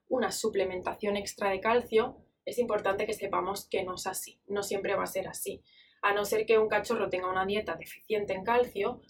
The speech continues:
no va a ser necesario que le estemos sobresuplementando con más calcio, ya que eso podría dar, eh, problemas en su desarrollo musculoesquelético que acabarían facilitando esa aparición de la displasia.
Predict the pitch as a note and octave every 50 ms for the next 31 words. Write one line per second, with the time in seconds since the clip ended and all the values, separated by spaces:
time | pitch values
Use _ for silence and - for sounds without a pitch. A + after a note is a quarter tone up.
0 | _ - A#3 A#3+ B3 A#3 A3 A3 G#3+ - G3 F#3+ G3+ G#3 G#3+ G#3 A3 G#3 - -
1 | E3+ D#3 - F3+ F#3+ G#3 G#3+ - - _ _ - - G#3 G#3+ G#3 - - - F#3
2 | F3 F3+ F#3+ G3+ - - - - G3 F#3+ F#3 F#3+ G3+ G3+ - A#3 A3 A3 G3+ G3
3 | F#3 F#3 F3 E3+ E3 E3 E3+ F#3 G3 G3+ - G3 F3+ E3+ E3+ E3 D#3+ - - -
4 | - D#3+ - - _ _ - D#3+ - _ _ _ _ - - - _ - A3+ G#3
5 | G3+ G3+ A3 G#3+ G3 F#3 F#3 - A3 A3 - G3+ G3 F#3 F3+ F#3+ G3 G3 G#3+ G#3
6 | F#3+ - - _ _ _ _ _ - - F#3+ F#3 F#3 F3+ E3 - - F#3+ F#3 F#3
7 | G3 A3 B3 A#3+ G#3+ - - - A3 A3+ - - C#4 C#4+ C#4 C#4 C#4 C4 B3+ C4
8 | B3+ B3+ B3+ B3+ B3+ - - - - - C4 - - B3 A#3+ A3 G#3 - A3 G#3
9 | - A3+ A3+ - - _ _ _ _ _ _ _ _ _ - - A#3+ A3+ A3 A3+
10 | A3+ A3+ A3 G#3 G3 F#3+ F#3 G3 - - - - - A#3 A3 - A#3+ A#3 G#3 G3+
11 | G3 - - - F3+ F#3+ G3+ - - F#3+ - - F#3+ F#3 - G3 F3+ F#3 - -
12 | - - - E3+ - F#3+ F#3 - - - - - - - - - - - - -